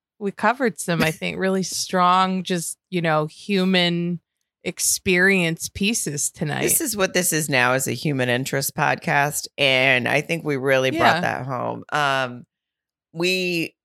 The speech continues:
Speaker 2: it's very fun for us to have, we love, we love our Married at First Sight. You know that. Um, but it's fun to have a little break, just talk some nonsense. And that's what we just did.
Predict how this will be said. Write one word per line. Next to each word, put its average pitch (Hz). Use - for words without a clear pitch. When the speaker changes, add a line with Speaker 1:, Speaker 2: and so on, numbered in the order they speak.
Speaker 2:
it's 165
very 190
fun 165
for 160
us 143
to 156
have, 127
we 165
love, 143
we 147
love 127
our 135
Married 127
at -
First 127
Sight. 120
You 131
know 123
that. 117
Um, 127
but 208
it's 220
fun 202
to 180
have 156
a 143
little 131
break, 135
just -
talk 143
some 131
nonsense. 120
And 120
that's 120
what 123
we 131
just 127
did. 131